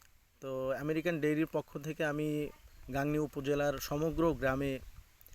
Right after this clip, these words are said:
প্রজনন সেক্টরে সেবা দিয়ে থাকি। তো মোটামুটি আমার কাজ হচ্ছে গাভী এবং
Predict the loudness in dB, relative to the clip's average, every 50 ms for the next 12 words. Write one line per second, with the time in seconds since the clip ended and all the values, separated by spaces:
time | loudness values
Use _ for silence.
0 | -20 -20 -20 -20 -20 -20 -20 -20 -20 -20 -20 -20 -20 -20 -20 -20 -20 -18 -18 -18
1 | -18 -18 -20 -6 4 6 6 6 6 4 4 4 2 2 2 0 2 4 4 6
2 | 6 8 6 6 4 0 -6 -10 -10 -10 -10 -10 -10 -10 -12 -12 -12 -14 -14 -14
3 | -12 -12 -12 -8 -6 2 2 6 6 6 6 6 6 4 4 4 0 0 0 -2
4 | -4 -4 -6 -10 -12 -12 -14 -14 -16 -16 -14 -14 -10 -8 -6 -4 -4 -2 -2 -2
5 | -4 -4 -4 -4 -4 0 0 2 0 2 2 2 2 2 2 2 2 2 4 4
6 | 4 4 2 0 -2 0 2 2 2 2 2 0 0 2 2 2 4 6 4 4
7 | 4 2 0 0 -2